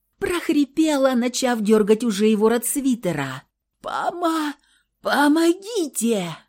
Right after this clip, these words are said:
Колени подломились, и я успела ещё ощутить, что упала во что-то мокрое и холодное, в лужу, скорее всего.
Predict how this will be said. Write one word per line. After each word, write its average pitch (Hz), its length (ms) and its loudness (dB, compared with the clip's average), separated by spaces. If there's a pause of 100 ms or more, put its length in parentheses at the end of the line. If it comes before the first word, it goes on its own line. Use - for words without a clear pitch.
(380)
Колени 277 560 2
подломились, 262 800 0
и 320 40 2
я 277 200 2
успела 294 440 0
ещё 196 320 -2
ощутить, 226 460 -4
что 311 240 -6
упала 269 400 -2
во 269 100 -4
что-то 220 380 -6
мокрое 233 520 0
и 233 60 -4
холодное, 185 800 -2
в 208 80 -10
лужу, 262 320 -2
скорее 160 380 -6
всего. 156 480 -6